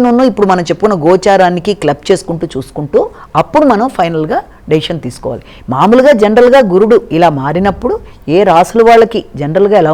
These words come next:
ఉంటుంది అన్న విషయం, మామూలుగా అయితే గురుడు ఏ ఏ స్థానాల్లో బలంగా ఉంటాడు, ఆయన టూ, ఫైవ్, సెవెన్, నైన్, లెవెన్ అనే ప్లేసెస్లో ఆయన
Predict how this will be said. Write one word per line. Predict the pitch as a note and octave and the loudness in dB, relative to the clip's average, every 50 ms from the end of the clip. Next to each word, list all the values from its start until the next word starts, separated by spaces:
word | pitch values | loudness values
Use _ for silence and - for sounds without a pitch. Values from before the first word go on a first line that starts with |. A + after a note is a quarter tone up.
| D#3+ D3+ | -2 -4
ఉంటుంది | C#3 - A#2 B2+ C3+ E3 F#3+ - - C#3+ | -6 -8 -8 -6 -6 -6 -8 -8 -10 -10
అన్న | D3+ D3+ D3 | -8 -8 -8
విషయం, | B2 - D#3 - - - - - - - - - F#3 | -8 -8 -8 -8 -8 -14 -20 -20 -20 -16 -12 -8 -4
మామూలుగా | F#3 E3+ F#3+ G3+ G3 G3+ F#3 | -2 0 2 2 4 4 4
అయితే | F3+ G3+ G#3+ F#3 D#3 | 4 2 2 2 2
గురుడు | F3 F#3 F#3+ F#3+ E3 E3 | 2 2 2 2 2 2
ఏ | F3 F#3+ | 2 2
ఏ | G3+ G3 | 0 0
స్థానాల్లో | - - F3+ F3+ F3+ F3 F3 F3 F3 D#3+ | -2 -2 -2 -2 0 0 0 0 0 0
బలంగా | D#3 D3+ D#3+ E3 E3 D#3 D3+ | 0 -2 -2 -2 -4 -4 -4
ఉంటాడు, | D3 - D3+ D3 D3 | -4 -4 -4 -4 -4
ఆయన | D3 D3 D3+ D3 C#3+ | -4 -6 -8 -6 -6
టూ, | E3+ E3 D#3 | -8 -6 -6
ఫైవ్, | - F3 E3 - | -6 -6 -6 -6
సెవెన్, | C#3+ D3 D3+ D#3 | -6 -6 -6 -6
నైన్, | D#3 D#3 D3 D3 | -6 -6 -6 -6
లెవెన్ | D3 D3 D3 D3 - - - - - - - - | -6 -8 -8 -10 -14 -18 -20 -20 -20 -12 -6 -2
అనే | D#3 F3+ E3 - - | 0 0 0 0 0
ప్లేసెస్లో | D3 D3+ D3+ - D3 C#3 - D#3 D3 C#3+ | 0 0 0 0 -6 -8 -6 -4 -2 -2
ఆయన | C#3+ C#3+ | -2 -4